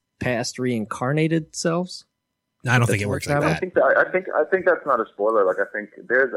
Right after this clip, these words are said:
Speaker 3: absolutely the, the chance of that, and there's
Speaker 1: Okay.
Speaker 3: time, you know, there's time travel.
Speaker 1: Right.
Speaker 3: Obviously, there's reincarnation. There's all kinds of opportunity to, to do that kind of stuff. I, you know, whether that happens or not, uh, that, that would, you know, I wanna leave that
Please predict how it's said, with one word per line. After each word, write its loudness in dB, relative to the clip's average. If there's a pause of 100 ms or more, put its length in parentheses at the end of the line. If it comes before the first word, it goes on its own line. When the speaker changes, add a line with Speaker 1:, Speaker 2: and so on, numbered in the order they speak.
(120)
Speaker 3:
absolutely -4
the, -6
the -8
chance 0
of -2
that, 2 (180)
and -16
there's 2
Speaker 1:
Okay. 0
Speaker 3:
time, 0
you -10
know, -4
there's 0 (100)
time 0
travel. 2 (240)
Speaker 1:
Right. 2
Speaker 3:
Obviously, -4
there's -8
reincarnation. -4
There's 0
all -2
kinds -2
of -4
opportunity -2
to, 2 (840)
to -6
do 2
that 4
kind -4
of -12
stuff. -6
I, 2
you -6
know, -2
whether 2
that 2 (200)
happens -6
or -12
not, -8 (120)
uh, -8 (140)
that, -6 (160)
that -8
would, -10 (200)
you -16
know, -20
I -20
wanna -10
leave -4
that 2